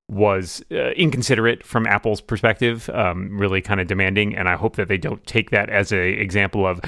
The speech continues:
"It worked great, really, we can just do this every time now," because a lot of developers <laughs> worked their butts off <laughs> to get stuff out in time,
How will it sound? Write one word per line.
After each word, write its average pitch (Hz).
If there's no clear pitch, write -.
"It 196
worked 147
great, 202
really, 160
we 175
can 170
just 165
do 151
this 185
every 233
time 113
now," 95
because 101
a 131
lot 110
of 104
developers 104
<laughs> 92
worked 107
their 101
butts 143
off 110
<laughs> -
to 147
get 135
stuff 123
out 123
in 113
time, 101